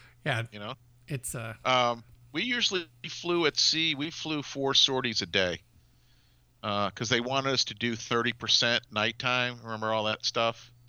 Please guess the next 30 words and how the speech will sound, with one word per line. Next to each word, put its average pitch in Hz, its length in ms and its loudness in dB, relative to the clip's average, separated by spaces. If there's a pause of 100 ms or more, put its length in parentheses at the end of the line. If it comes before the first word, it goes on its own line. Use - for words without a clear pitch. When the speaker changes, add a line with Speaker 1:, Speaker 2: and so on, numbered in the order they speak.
(540)
Speaker 2:
So 110 300 2
we 113 100 -2
would 117 180 -2
do 123 240 -2
dawn 131 360 0
patrol, 127 760 -4 (580)
another 123 400 2
one, 120 520 -6 (140)
break 120 240 0
for 113 120 -8
lunch, 113 520 -4 (1400)
you 110 80 -4
know, 101 120 -2
a - 60 -4
little 107 200 -2
few - 220 -4
more 113 220 -2
times, 113 680 0
uh, 101 120 4
a 98 40 -2
few 131 140 -2
more 120 220 0
hours, 113 500 0 (380)
and 101 240 -4
then 107 240 -2
we'd 107 200 -2
do, 107 200 2
like, 104 300 2
a, 98 300 2
uh, 90 340 0